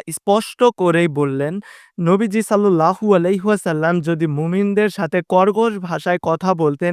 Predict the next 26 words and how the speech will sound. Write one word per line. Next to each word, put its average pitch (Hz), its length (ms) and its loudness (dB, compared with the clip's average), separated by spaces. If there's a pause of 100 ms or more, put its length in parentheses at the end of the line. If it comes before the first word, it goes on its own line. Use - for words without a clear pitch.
এবং 160 240 -2 (120)
তিনি 175 280 -2
যদি 170 320 -2 (300)
উদার 220 340 0
না 214 220 0
হয়ে 170 280 -2
কঠিন 185 380 0
হৃদয়ের 214 360 0
মানুষ 165 420 -4
হতেন, 180 320 -6 (340)
তাহলে 202 340 2
মুমিনরা 190 600 0 (100)
তার 165 240 -2
সাথে 165 320 -6
মিশত 160 320 -4
না, 151 180 -8 (400)
তার 185 240 2
কোনো 180 340 0
কথাই 190 380 0
শুনত 202 320 -4
না, 196 220 2 (500)
তা 180 120 2 (160)
ভালো 170 380 0
হোক 190 240 2 (120)
কিংবা 175 300 2
মন্দ, 165 360 0